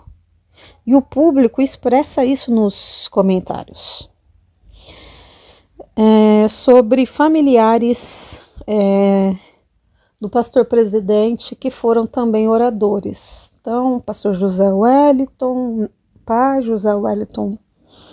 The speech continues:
Júnior, José Wellington Neto, Joel Freire e o Riqueto, que é o genro do pastor, esqueci o primeiro nome dele,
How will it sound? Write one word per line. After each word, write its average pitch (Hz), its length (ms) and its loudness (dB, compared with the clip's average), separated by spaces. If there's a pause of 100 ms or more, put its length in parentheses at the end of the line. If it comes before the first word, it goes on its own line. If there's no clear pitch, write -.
(560)
Júnior, 311 680 4 (400)
José 208 340 0
Wellington 202 540 0
Neto, 277 840 0
Joel 208 460 2
Freire 269 960 2
e 240 220 0
o 254 220 4
Riqueto, 220 880 -2
que - 160 -6
é 202 60 2
o 196 320 2 (400)
genro 214 460 4
do 220 140 -2
pastor, 214 840 -6
esqueci - 460 -6
o 220 40 0
primeiro 196 380 0
nome 190 240 -2
dele, - 260 -10